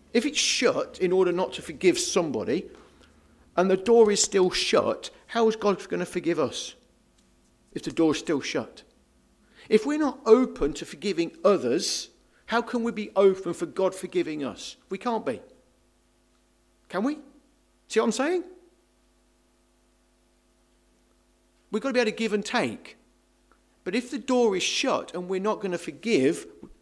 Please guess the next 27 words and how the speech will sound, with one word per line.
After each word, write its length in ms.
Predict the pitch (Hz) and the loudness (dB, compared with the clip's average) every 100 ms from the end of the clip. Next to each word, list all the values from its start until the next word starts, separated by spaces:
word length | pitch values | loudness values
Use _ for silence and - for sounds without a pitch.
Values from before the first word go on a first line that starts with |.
| _ _ _ | _ _ _
that 240 | - 185 185 | -4 -2 6
door's 240 | 202 190 | 6 6
still 140 | - 185 | 4 2
gonna 100 | 170 | 2
be 60 | |
shut 260 | 165 196 170 | 0 0 0
when 100 | 170 | -2
God 220 | 160 165 | -2 -4
wants 180 | 165 151 | -4 -8
to 100 | 156 | -14
forgive 400 | - 143 151 156 | -14 -10 -8 -8
us. 340 | 214 - - - _ _ _ _ _ _ _ | -8 -10 -12 -16 _ _ _ _ _ _ _
Are 80 | 143 | 2
we 100 | 165 | 4
all 80 | 196 | 4
perfect 480 | - 208 202 208 | 2 0 -2 -6
all 80 | 208 | -4
the 100 | 208 | -4
time? 280 | 208 226 226 | -2 -2 0
Hands 200 | 208 208 | -2 0
up 80 | 202 | 0
if 120 | 185 | 0
you're 80 | 190 | 0
perfect 440 | 196 185 170 - | 6 6 6 0
all 120 | 170 | -4
the 80 | 147 | -4
time. 300 | 143 143 110 | -2 -2 -2